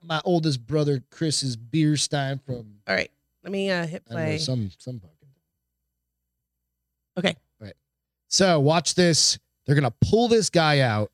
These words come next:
Speaker 2: He's old.
Speaker 1: Yeah, and he's all, but he's all banged the fuck up too.
Speaker 2: Oh,
Speaker 1: Like, you
Speaker 2: poor
Speaker 1: can see him.
Speaker 2: thing. He's
Speaker 1: Now
Speaker 2: lucky he's
Speaker 1: watch
Speaker 2: alive.
Speaker 1: how fast this happens.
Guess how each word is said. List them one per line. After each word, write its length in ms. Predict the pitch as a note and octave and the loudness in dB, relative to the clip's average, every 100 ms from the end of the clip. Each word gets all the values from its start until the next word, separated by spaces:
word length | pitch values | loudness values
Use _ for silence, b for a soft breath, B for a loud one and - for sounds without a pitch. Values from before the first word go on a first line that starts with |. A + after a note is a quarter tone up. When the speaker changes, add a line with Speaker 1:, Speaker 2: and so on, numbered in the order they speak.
| _ | _
Speaker 2:
He's 160 | E3 C#3+ | -10 -6
old. 580 | C3 A#3 E3+ B2+ - - _ _ _ _ - | -2 -2 -2 -6 -10 -20 _ _ _ _ 0
Speaker 1:
Yeah, 160 | A3+ | 2
and 260 | G#3 D3+ D3 | 2 2 2
he's 140 | D3+ | 2
all, 80 | E3+ | 2
but 120 | D3+ D#3 | 2 0
he's 120 | B2 - | -2 -4
all 260 | E3+ F#3 F3+ | 0 2 2
banged 400 | B2+ D3+ D#3+ E3 | 2 2 2 0
the 60 | B2+ | -2
fuck 340 | - C#3+ - | 0 0 2
up 200 | C#3 G#2+ | -2 -2
too. 300 | - B2 E2+ - - | 0 0 -2 -8 -6
Speaker 2:
Oh, 440 | A#3+ A3 G3+ F#3 | 0 2 4 2
Speaker 1:
Like, 20 | B2+ | 2
you 60 | |
Speaker 2:
poor 100 | - A3 | 2 2
Speaker 1:
can 80 | |
see 180 | A#2+ F3 | 4 2
him. 60 | C#3+ | 2
Speaker 2:
thing. 180 | G3+ G3 _ _ _ | -2 -8 _ _ _
He's 60 | D3+ | 0
Speaker 1:
Now 120 | D3+ | 2
Speaker 2:
lucky 100 | C#3+ | 4
he's 100 | D#3 | 4
Speaker 1:
watch 100 | D#3 | 2
Speaker 2:
alive. 320 | C#3+ E3 E3+ | 2 2 2
Speaker 1:
how 60 | - | 2
fast 280 | D#3 C#3 - | 2 0 0
this 160 | C3+ | 0
happens. 540 | C#3 A#2 - D#2+ - | 0 -2 -6 -14 -16